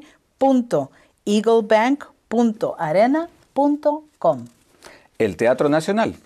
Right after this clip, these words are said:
Speaker 2: ubicado en el centro de Washington, D C, presenta la obra teatral musical A Bronx Tale, del veintiséis al treinta y uno de marzo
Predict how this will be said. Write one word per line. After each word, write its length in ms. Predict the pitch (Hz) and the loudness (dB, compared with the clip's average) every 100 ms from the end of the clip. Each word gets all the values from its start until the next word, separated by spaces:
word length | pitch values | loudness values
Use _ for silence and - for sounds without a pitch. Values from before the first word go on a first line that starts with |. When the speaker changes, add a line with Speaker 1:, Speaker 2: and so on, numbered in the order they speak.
| - | -6
Speaker 2:
ubicado 460 | 107 101 143 156 | -4 0 2 2
en 80 | 123 | 0
el 120 | 82 | -4
centro 460 | 80 - 190 139 120 | -6 -4 -2 -2 0
de 80 | 95 | 0
Washington, 420 | 135 147 117 110 | -2 -4 -4 -2
D 100 | 139 | -2
C, 200 | - 196 - - _ _ | -4 -8 -10 -20 _ _
presenta 600 | 95 85 127 131 139 139 | -6 -4 -4 -4 -2 -2
la 200 | 101 78 | -2 -2
obra 300 | 107 127 139 | 0 0 -2
teatral 480 | - 92 80 131 156 | -2 -4 -2 -2 -2
musical 520 | 156 - 190 190 - - | -4 -4 -2 -2 -4 -8
A 80 | 110 | -8
Bronx 420 | 82 117 135 - | -2 -2 -2 -6
Tale, 320 | - 110 82 76 _ - - - | -4 -2 -2 -8 _ -20 -20 -8
del 180 | 92 95 | -4 -2
veintiséis 640 | 95 85 95 127 151 156 | -4 -6 -6 -2 -2 -2
al 160 | 123 95 | -6 -4
treinta 240 | 95 90 | -6 -4
y 80 | 120 | -2
uno 120 | 143 | 0
de 100 | 160 | 0
marzo 420 | 156 117 - 247 | 0 -2 -2 -6